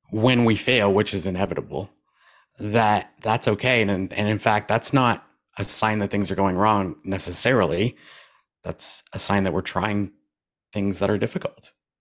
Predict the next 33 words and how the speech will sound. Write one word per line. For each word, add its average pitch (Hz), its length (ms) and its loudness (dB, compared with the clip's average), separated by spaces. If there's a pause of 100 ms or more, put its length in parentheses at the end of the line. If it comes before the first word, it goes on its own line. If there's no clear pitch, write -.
(100)
and 92 500 -6
you're 92 200 -6
gonna 98 260 -6
fail, 101 400 -6
and 80 140 -10
that's 90 200 -8
okay. - 460 -4 (380)
And 110 60 -6
if 98 60 -2
it 98 80 -4
comes 127 200 2
to 104 60 -4
your 95 120 0
health, 120 500 0 (520)
then 127 120 2
yeah, 165 140 4
we 117 80 0
gotta 117 140 0
listen 107 260 -2
to 95 100 -2
our 92 80 0
body, 95 420 0
and 92 120 -2
we've 90 200 -6
gotta, 90 480 -2 (240)
um, 92 320 -8
you 101 80 -4
know, 87 60 -4
I 87 100 0
had 117 220 2
to 107 60 0
realize 98 500 2
that - 300 -2